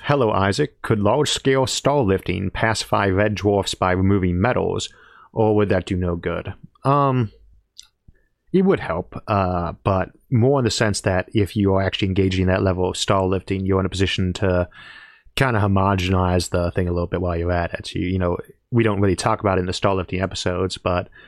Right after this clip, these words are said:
sunspot activity, solar flares, things like that are not really your friend when you're working on these things, and you are engaging in technology and, and, and, uh, levels of effect that would allow you to dampen out solar flares or sunspots before they became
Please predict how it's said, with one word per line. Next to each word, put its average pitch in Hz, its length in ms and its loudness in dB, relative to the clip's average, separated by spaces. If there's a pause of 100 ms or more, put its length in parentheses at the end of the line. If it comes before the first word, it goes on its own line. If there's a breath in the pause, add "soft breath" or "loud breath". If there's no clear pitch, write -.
(160 loud breath)
sunspot 107 520 0
activity, 95 460 0
solar 95 340 -2
flares, 90 360 0
things 95 260 0
like 90 200 -2
that 90 240 0
are 87 180 0
not 101 320 2
really 101 260 4
your 90 180 -4
friend 98 300 0
when 90 100 -2
you're 85 80 -4
working 101 320 0
on 90 100 -4
these 87 220 -4
things, 87 340 -6
and 90 200 -4
you 90 140 0
are 107 200 2
engaging 95 440 0
in 90 80 -2
technology 92 840 0
and, 87 200 -4
and, 87 220 -4
and, 85 320 -4
uh, 87 300 -2 (480 soft breath)
levels 101 340 2
of 87 160 0
effect 87 540 -2
that 92 180 0
would 95 80 -4
allow 90 180 0
you 87 120 -4
to 87 240 -6
dampen 92 400 -2
out 90 220 -4
solar 95 280 -4
flares 92 440 -4
or 92 180 -6
sunspots - 760 -4
before - 280 -10
they 98 100 -4
became 92 460 -6